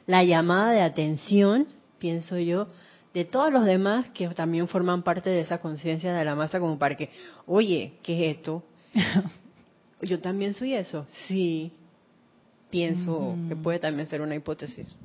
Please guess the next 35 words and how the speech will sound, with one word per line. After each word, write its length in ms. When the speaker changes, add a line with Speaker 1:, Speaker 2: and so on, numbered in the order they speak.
Speaker 2:
Ah, 300
como 180
para 200
que 140
no 140
se 140
sientan 340
separados 680
del 160
rebaño 420
que 80
están 260
guiando, 420
tú 120
dices. 440
Speaker 1:
Somos 240
Speaker 2:
Ah, 160
Speaker 1:
parte, 200
Speaker 2:
ajá. 180
Speaker 1:
pero 380
a 100
la 140
vez 160
el 160
ejemplo 640
para 220
que 100
los 160
demás 400
sepan 320
cosas 320
que 140
también 500
pueden 320
hacer. 460